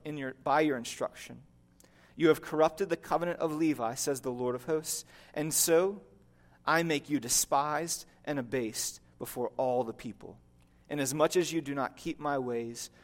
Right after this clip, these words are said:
but show partiality in your instructions. The Lord is very stern.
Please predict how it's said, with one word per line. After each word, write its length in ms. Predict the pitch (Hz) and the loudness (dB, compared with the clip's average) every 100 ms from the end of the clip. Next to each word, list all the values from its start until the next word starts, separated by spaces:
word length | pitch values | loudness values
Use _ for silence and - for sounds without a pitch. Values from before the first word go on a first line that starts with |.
| - | -8
but 140 | 117 | -6
show 180 | - 120 | -4 -6
partiality 920 | - 127 117 - 117 110 107 101 - - - - _ | -4 -6 -6 -8 -6 -6 -6 -10 -16 -20 -20 -20 _
in 140 | - 110 | -12 -12
your 140 | 104 | -12
instructions. 1040 | 95 - - 104 - - 64 _ - - - _ _ _ _ _ - _ _ _ _ _ _ _ _ _ _ _ _ _ _ _ _ _ _ _ _ - - _ _ _ _ _ _ _ _ _ _ _ - _ _ _ _ _ _ | -12 -12 -8 -10 -10 -18 -20 _ -20 -20 -20 _ _ _ _ _ -20 _ _ _ _ _ _ _ _ _ _ _ _ _ _ _ _ _ _ _ _ -20 -20 _ _ _ _ _ _ _ _ _ _ _ -20 _ _ _ _ _ _
The 80 | - | -6
Lord 320 | 131 151 180 | 2 6 8
is 180 | 151 123 | 6 2
very 480 | 120 117 143 165 123 | -4 0 6 6 6
stern. 680 | - - - 151 123 107 | 0 -2 0 -2 -2 -6